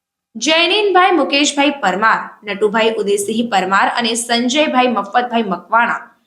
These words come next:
આ તમામ આરોપીઓની ધરપકડ કરાઈ છે અને વોન્ટેડ આરોપી તરીકે આશિષ ઉર્ફે આશિયો કાળીદાસ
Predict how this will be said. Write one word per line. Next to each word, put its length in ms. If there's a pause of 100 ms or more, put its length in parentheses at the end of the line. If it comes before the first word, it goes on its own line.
(160)
આ 200
તમામ 320 (220)
આરોપીઓની 560
ધરપકડ 500
કરાઈ 340
છે 160 (200)
અને 100 (100)
વોન્ટેડ 440
આરોપી 360
તરીકે 380 (160)
આશિષ 320 (160)
ઉર્ફે 260 (440)
આશિયો 500
કાળીદાસ 420